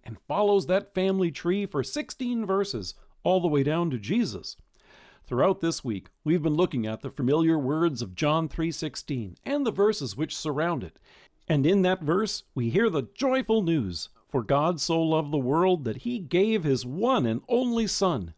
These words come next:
that whoever believes in him shall not perish but have eternal life."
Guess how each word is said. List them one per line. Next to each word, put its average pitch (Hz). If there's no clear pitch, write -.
that 180
whoever 240
believes 220
in 123
him 107
shall 170
not 165
perish 180
but 113
have 170
eternal 196
life." 131